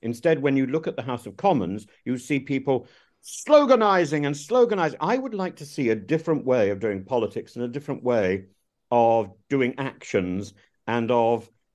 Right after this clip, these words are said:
uh, and, and, and, a, and a way of, um, why do we strike? We strike because we want to draw people's attention to our issue.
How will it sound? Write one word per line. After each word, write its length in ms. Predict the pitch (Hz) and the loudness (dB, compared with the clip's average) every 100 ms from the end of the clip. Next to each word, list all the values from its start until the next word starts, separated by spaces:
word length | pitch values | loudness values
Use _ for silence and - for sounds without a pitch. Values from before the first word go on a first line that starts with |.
| _ | _
uh, 120 | 127 131 | -2 0
and, 100 | 139 147 | -2 -2
and, 160 | 147 | -2
and, 80 | 151 | 0
a, 180 | 147 143 | 0 0
and 80 | 156 | 0
a 40 | |
way 340 | 151 170 180 170 | 2 2 2 2
of, 300 | 156 151 156 | 0 -2 -2
um, 240 | 151 151 - _ | -2 -4 -12 _
why 340 | - 170 175 254 | -8 -2 0 2
do 80 | 262 | 0
we 100 | 247 | -4
strike? 380 | - 151 90 - | -2 0 0 -2
We 80 | 143 | -4
strike 400 | 147 - 208 208 | -4 0 0 0
because 200 | 202 190 | -6 -4
we 80 | 165 | -2
want 200 | 147 147 | 0 -2
to 60 | |
draw 180 | 139 139 | -2 -2
people's 380 | 131 127 131 117 | -2 -6 -8 -10
attention 680 | 117 - 180 156 - 90 98 | -8 -4 -2 -2 -2 -4 -6
to 160 | 101 113 | -4 -4
our 260 | 113 110 - | -2 -4 -4
issue. 440 | 165 160 110 76 | -4 -4 -4 -6